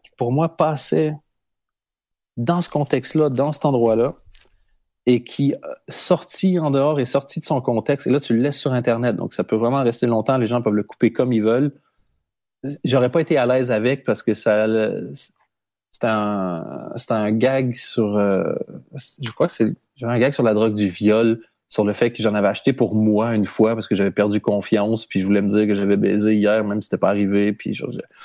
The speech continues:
donc un truc absolument pas fin, hein, on est, on est entièrement d'accord.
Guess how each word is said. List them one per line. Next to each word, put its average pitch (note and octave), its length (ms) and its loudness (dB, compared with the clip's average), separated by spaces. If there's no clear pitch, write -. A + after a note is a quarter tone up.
donc A2 180 0
un B2+ 100 2
truc - 340 -2
absolument A#2+ 440 0
pas A2+ 360 2
fin, E3+ 260 0
hein, D#3+ 240 0
on A#2 140 -2
est, - 80 -4
on G#2 140 -6
est - 40 -8
entièrement G#2+ 320 -4
d'accord. A2+ 300 -2